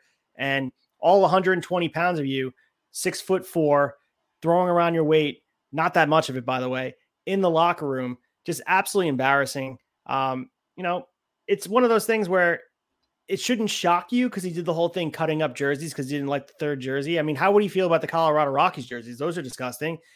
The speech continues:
see Charlie Blackmon throwing, throwing a fit about them? No, 'cause he's an adult. Chris Sale, you're a child. And I hope you're listening. I know you are. I know you, you're one of those people 'cause there's, like, seventy-five people listening to this podcast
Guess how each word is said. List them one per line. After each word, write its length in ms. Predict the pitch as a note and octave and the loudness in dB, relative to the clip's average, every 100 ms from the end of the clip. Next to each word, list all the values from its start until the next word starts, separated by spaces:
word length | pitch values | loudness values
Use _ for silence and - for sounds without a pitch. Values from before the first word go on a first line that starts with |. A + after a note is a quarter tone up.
| _ | _
see 160 | - D#3 | -14 -4
Charlie 260 | D#3+ E3 C#3+ | 2 2 2
Blackmon 480 | C#3 D3+ F3 G3 | 2 2 0 -2
throwing, 400 | F#3+ G3 G3 F#3+ | 0 0 0 -4
throwing 240 | D#3 G3 G3+ | -4 -2 -2
a 20 | |
fit 180 | - G3+ | -2 0
about 260 | G3 G#3 | 0 0
them? 160 | A3 A3 - _ _ | -2 -6 -8 _ _
No, 180 | G#3+ E3 | 4 4
'cause 220 | - D3+ | 4 0
he's 120 | E3 | 2
an 100 | D#3+ | 0
adult. 440 | D3+ A#2+ D3 A#2+ - _ _ _ _ _ _ | 0 4 4 4 -4 _ _ _ _ _ _
Chris 280 | F#3 F3+ | -4 0
Sale, 440 | G3 F3+ F3+ F3+ E3+ _ - _ | 4 6 6 4 -2 _ -20 _
you're 120 | D3+ | -2
a 60 | C#3+ | -2
child. 720 | - D#3 D#3 E3 F#3 A3 G#3+ _ _ _ _ _ - | 0 2 4 4 2 0 -4 _ _ _ _ _ -2
And 100 | D#3+ | 2
I 20 | |
hope 200 | F#3+ B3 | 2 4
you're 100 | G3 | 2
listening. 400 | F#3+ - C#3+ C3+ | 2 0 -4 -4
I 60 | C#3+ | -2
know 160 | F3+ | 0
you 200 | F#3+ E3+ | 2 2
are. 300 | C#3 A2 A2+ _ _ _ | 2 0 -8 _ _ _
I 80 | C#3+ | -4
know 80 | D#3+ | -2
you, 260 | E3+ E3+ - | 0 0 -2
you're 260 | D3+ E3+ | -6 -6
one 120 | E3+ F3+ | -2 0
of 80 | |
those 140 | F3 D#3+ | 0 0
people 400 | E3+ E3+ F#3+ F#3 | -4 0 0 0
'cause 140 | D3 | -2
there's, 140 | D#3 D#3+ | -2 0
like, 140 | D#3 | -2
seventy-five 560 | - F3 E3+ E3+ E3+ D#3 | 0 0 0 0 -2 -2
people 220 | E3 D3+ | -2 -2
listening 240 | D#3 D#3 | -4 -4
to 60 | D3+ | -6
this 80 | B2 | -4
podcast 560 | C#3 C#3 C3+ D#3 E3 | -2 0 0 -2 -2